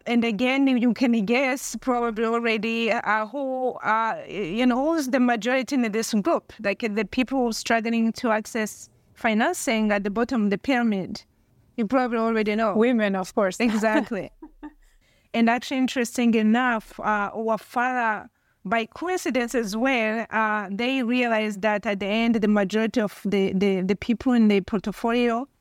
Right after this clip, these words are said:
Speaker 1: the people they're lending to are actually women. Um, so they have, uh, we invest in Wafara, um, in, in end of last year. This was our last investment in our, in our S P V structure.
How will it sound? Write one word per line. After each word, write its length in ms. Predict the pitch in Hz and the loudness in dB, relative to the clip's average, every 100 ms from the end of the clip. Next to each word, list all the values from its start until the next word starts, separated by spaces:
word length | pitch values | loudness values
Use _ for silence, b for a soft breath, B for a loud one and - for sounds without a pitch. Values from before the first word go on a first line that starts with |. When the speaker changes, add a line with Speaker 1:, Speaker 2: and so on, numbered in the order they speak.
| _ _ - | _ _ -8
Speaker 1:
the 80 | 185 | -2
people 240 | 247 233 | 0 2
they're 180 | 208 208 | 2 2
lending 420 | 214 240 262 269 | 4 4 6 4
to 200 | - 302 | 2 0
are 180 | 262 214 | 0 0
actually 380 | 208 - 247 202 | 0 -4 -4 -2
women. 480 | 208 196 175 190 233 _ _ _ _ _ - | 2 2 0 -4 -8 _ _ _ _ _ -2
Um, 480 | 202 196 190 190 185 | 0 0 0 -2 -4
so 220 | - 240 | -2 0
they 260 | 233 247 247 | 2 0 2
have, 440 | 247 220 196 - - | 2 2 0 -8 -2
uh, 180 | 214 214 | 0 0
we 140 | 247 | 0
invest 440 | 240 226 240 262 269 | 2 2 0 -2 0
in 140 | 247 | 2
Wafara, 840 | 220 214 - 233 233 214 202 202 - | 2 -2 -2 0 0 0 -2 -4 -4
um, 340 | 208 202 202 - | -2 -2 -4 -8
in, 160 | - | -12
in 380 | - - 208 196 - | -12 -4 -2 -2 2
end 180 | 226 220 | 2 2
of 180 | - | 0
last 400 | 226 208 226 - | 0 0 -2 -6
year. 160 | 233 202 | -2 -2
This 240 | 220 - | -2 -4
was 220 | 220 214 202 | -2 0 0
our 180 | 202 | 2
last 320 | 196 214 220 220 | 2 0 -2 -4
investment 440 | 196 208 - 208 | -2 -2 -2 0
in 120 | 190 | 2
our, 160 | 190 196 | 2 0
in 220 | - 208 | 2 2
our 160 | 190 - | 2 0
S 240 | 233 - | -2 -2
P 140 | - 208 | -2 0
V 100 | 202 | -2
structure. 640 | - 208 185 - 190 | 0 -2 -2 -6 -8